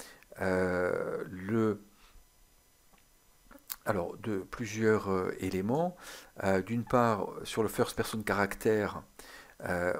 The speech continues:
on va pouvoir donc, euh, au début du jeu, event begin play, euh, loader donc, euh, le jeu sauvegardé, load game from slot, euh, ok ici, et,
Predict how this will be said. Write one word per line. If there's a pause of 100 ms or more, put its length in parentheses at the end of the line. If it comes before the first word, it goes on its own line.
on
va
pouvoir
donc,
euh, (220)
au
début
du
jeu, (100)
event
begin
play, (420)
euh, (300)
loader
donc, (420)
euh,
le
jeu
sauvegardé, (280)
load
game
from
slot, (520)
euh,
ok
ici,
et,